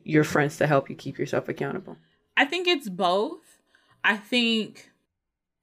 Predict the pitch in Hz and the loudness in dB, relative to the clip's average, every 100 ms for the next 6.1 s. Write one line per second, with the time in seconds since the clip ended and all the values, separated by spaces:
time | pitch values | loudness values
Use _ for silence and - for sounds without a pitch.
0 | - 202 208 - 220 208 - - 214 202 | -2 0 0 0 0 0 -4 -2 0 0
1 | - 190 180 185 202 220 233 233 254 - | -2 -4 0 0 2 2 2 0 -2 -10
2 | _ _ _ 170 165 233 254 247 233 - | _ _ _ -14 -2 2 2 2 0 0
3 | 185 175 196 196 185 165 220 220 196 170 | 0 -2 -2 -2 -4 -2 0 0 0 0
4 | 180 185 190 - 180 - 170 190 175 165 | 0 -2 -6 -6 -8 -6 -10 -8 -8 -6
5 | 147 147 151 160 170 175 165 165 160 165 | -2 -2 -2 -4 -6 -8 -6 -8 -6 -8
6 | 165 | -8